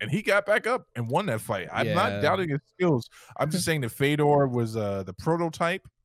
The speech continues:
Speaker 1: for what a limber, agile heavyweight could do. In fact, I think he should have fought a light heavyweight, but we're getting ahead of ourselves.
Speaker 2: Hold on, can we
Speaker 1: That's
Speaker 2: talk
Speaker 1: how
Speaker 2: about the Volkanovski Holloway thing for a second? I had to look up the stats 'cause I wasn't sure what the striking numbers were.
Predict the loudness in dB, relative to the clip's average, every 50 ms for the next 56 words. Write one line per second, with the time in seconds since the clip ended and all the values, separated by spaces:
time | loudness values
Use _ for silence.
0 | _ _ _ _ -6 -4 -2 2 2 2 2 2 0 0 0 0 -2 -4 -6 -4
1 | -2 -2 -2 -2 -2 0 0 0 -2 -2 -4 -8 _ _ _ _ _ _ _ _
2 | -2 0 0 0 2 0 0 2 2 2 2 2 2 2 0 2 0 0 0 0
3 | -2 -2 -4 -8 _ -6 -6 -4 -2 -2 -2 0 -2 -2 -4 -4 -6 -4 -2 -2
4 | 0 0 -2 -2 -4 -4 -4 -4 -6 -8 -8 -6 -6 -6 -6 -2 -2 -2 -2 -2
5 | -2 -4 -4 -4 -4 -8 -8 -12 -12 -14 -14 -14 _ _ _ _ _ -4 -4 -2
6 | -2 -4 -4 -2 0 0 0 0 -2 -4 -8 -8 -8 -10 -12 -12 -8 -4 -2 0
7 | 0 2 2 4 4 4 4 4 4 4 4 4 4 4 4 4 4 4 4 4
8 | 4 4 4 4 2 2 2 4 4 4 4 4 2 2 2 2 2 2 0 -2
9 | -2 -2 -2 -2 2 4 4 4 4 2 0 0 -2 -4 -4 -6 -6 -4 -6 -6
10 | -4 -4 -2 0 0 0 -2 -2 -4 -4 -2 -2 -2 -2 -4 -6 -10 -10 -10 -10
11 | -10 -8 -6 -4 -4 -2 -2 -2 -2 -2 -2 -2 -4 -4 -6